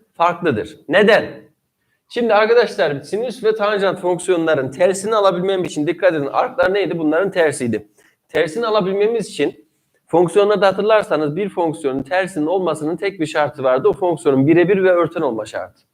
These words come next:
Sinüs ve tanjantın birebir ve örten olduğu aralıklar bir ve dördüncü bölgedir. Diğer bölgelerde birebir ve örten değildir.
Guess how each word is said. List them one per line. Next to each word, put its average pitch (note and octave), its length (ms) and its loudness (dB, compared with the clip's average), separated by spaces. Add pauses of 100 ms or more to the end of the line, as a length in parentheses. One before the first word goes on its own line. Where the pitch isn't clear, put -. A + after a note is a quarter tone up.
(640)
Sinüs A3+ 400 -2
ve D#3+ 120 4
tanjantın F#3+ 640 2
birebir F3+ 400 2
ve E3 40 0
örten F3+ 400 2
olduğu D#3+ 300 6
aralıklar F#3+ 640 0
bir F#3 240 -2
ve F3+ 160 -4
dördüncü D#3 440 -2
bölgedir. G2 520 -6 (760)
Diğer D3+ 280 2
bölgelerde D#3 580 2
birebir D#3+ 440 2
ve F#3+ 300 2 (320)
örten D#3+ 500 2
değildir. D#3+ 560 0